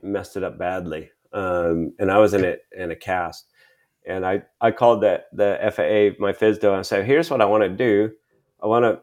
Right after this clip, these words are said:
you know, fly this contest, and I, I'm, I've been practicing. I can taxi it around. I'm sure I can fly it, no problem, with this cast on." And, and they, <laughs> they just started laughing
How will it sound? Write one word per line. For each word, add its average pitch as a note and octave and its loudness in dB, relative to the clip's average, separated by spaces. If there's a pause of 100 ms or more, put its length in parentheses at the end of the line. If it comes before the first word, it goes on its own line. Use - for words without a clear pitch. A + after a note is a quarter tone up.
(120)
you G#2+ -4
know, G2+ -2
fly A#2+ 6
this B2 2
contest, A2 0
and G2+ -4
I, F2+ -4 (220)
I'm, G#2 -6
I've A2 0
been G2+ 0 (120)
practicing. A#2+ 0
I - 0
can G2+ -6
taxi A2+ 0
it G2+ -4
around. G#2 2
I'm G#2 0
sure A2+ 0
I A2 2
can G2+ -6
fly G2+ 4
it, F#2+ -2
no G2+ 0
problem, G#2 4
with F#2 -4
this F#2 -8
cast G2+ -2
on." E2+ -4 (720)
And, G#2 -4 (260)
and C#4+ 2
they, D3+ 6
<laughs> - -2
they G3 4
just - -4
started - -2
laughing B3+ 2